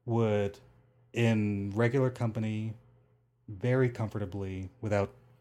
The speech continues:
any irony or insecurity whatsoever, would drop the N-word in a conversation. And it was just normal. And there was another guy on the wrestling team who I remember him as a nice guy, friend of mine,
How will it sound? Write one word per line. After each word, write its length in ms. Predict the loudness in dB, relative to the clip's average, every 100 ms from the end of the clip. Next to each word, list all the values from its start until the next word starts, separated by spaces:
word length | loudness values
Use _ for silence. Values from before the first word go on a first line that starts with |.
| _ _ _ _ _ _ _
any 240 | 0 2 2
irony 520 | 0 0 2 2 2
or 160 | 0 -2
insecurity 680 | -6 -8 -6 -2 0 0 -2
whatsoever, 840 | -4 -4 -4 -2 -2 -4 -6 -8 -14 -20 _ _ _ _ _ -6
would 360 | -2 0 0 -4 -12 -20 -20 _ _ _ _ -2
drop 240 | 2 2
the 140 | 0 -4
N-word 320 | -2 0 -4
in 40 |
a 40 | -6
conversation. 760 | -6 -6 -8 -10 -14 -18 -20 -20 _ _ _
And 120 | -2
it 40 | 0
was 160 | 2
just 220 | 0 -4 -4
normal. 480 | -6 -6 -8 -14 -20 _ _ _ _ _ 0
And 220 | 2 4
there 60 |
was 100 | 4
another 300 | 4 2 2
guy 160 | 2 2
on 60 | 2
the 80 |
wrestling 360 | 0 -2 -2 -4
team 480 | -2 -2 -2 -4 -8 -14 -20 -4
who 180 | -2 2
I 160 | 2
remember 340 | 4 4 4 4
him 140 | 2
as 80 | 2
a 60 |
nice 260 | -2 -2 -4
guy, 460 | -4 -4 -4 -6 -10 -14 -6
friend 180 | -2
of 60 | -2
mine, 400 | -2 -2 -4